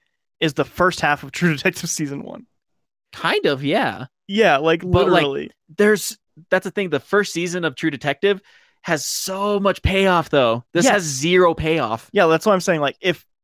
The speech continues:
Speaker 1: if all of True Detective season one was just, like, the first five episodes, that's what this is.
Speaker 2: Kind of,
Speaker 1: That's
Speaker 2: yeah.
Speaker 1: what this movie is. And that's not
Speaker 2: Like, if
Speaker 1: good.
Speaker 2: Yeah, if the fir-,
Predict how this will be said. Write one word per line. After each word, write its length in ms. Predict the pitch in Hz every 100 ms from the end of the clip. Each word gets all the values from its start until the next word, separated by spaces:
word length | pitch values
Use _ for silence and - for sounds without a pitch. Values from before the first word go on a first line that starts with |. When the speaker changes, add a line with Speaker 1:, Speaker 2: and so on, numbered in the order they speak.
| _ -
Speaker 1:
if 160 | 175 -
all 180 | 180 214
of 100 | 247
True 180 | 196 226
Detective 360 | 202 185 185 170
season 300 | 185 165 147
one 160 | 151
was 120 | 156
just, 160 | 139 147
like, 120 | 151
the 80 | 143
first 280 | - 147 -
five 160 | 139
episodes, 480 | 127 147 170 165 160 _ _ _ 147
that's 260 | 160 175
what 120 | 165
this 200 | 160 143
is. 260 | - - - _
Speaker 2:
Kind 260 | - 214 143
of, 100 | 113
Speaker 1:
That's 140 | 160
Speaker 2:
yeah. 80 | -
Speaker 1:
what 80 | -
this 140 | 156
movie 300 | 156 139 135
is. 180 | - -
And 120 | 165 165
that's 200 | 226 -
not 220 | 156 170
Speaker 2:
Like, 140 | 165 151
if 220 | 117 -
Speaker 1:
good. 320 | 160 143 -
Speaker 2:
Yeah, 140 | 156 143
if 180 | 160 156
the 80 | 170
fir-, 180 | 190